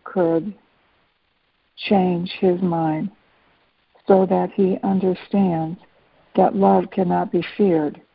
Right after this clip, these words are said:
What other miracle is there but this? And what else need there be to make the, the space between you disappear? Twenty-nine.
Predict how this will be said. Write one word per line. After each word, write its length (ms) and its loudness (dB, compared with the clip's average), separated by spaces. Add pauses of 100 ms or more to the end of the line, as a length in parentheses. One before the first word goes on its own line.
(720)
What 160 2
other 280 4
miracle 720 -2
is 220 0
there 140 -2
but 300 -8
this? 240 -4 (880)
And 220 2
what 260 2
else 340 0
need 480 0 (100)
there 200 0
be 520 0 (160)
to 100 0
make 300 -2 (140)
the, 140 -8 (120)
the 140 0 (140)
space 420 2 (600)
between 500 2
you 200 -4
disappear? 800 -2 (1300)
Twenty-nine. 840 0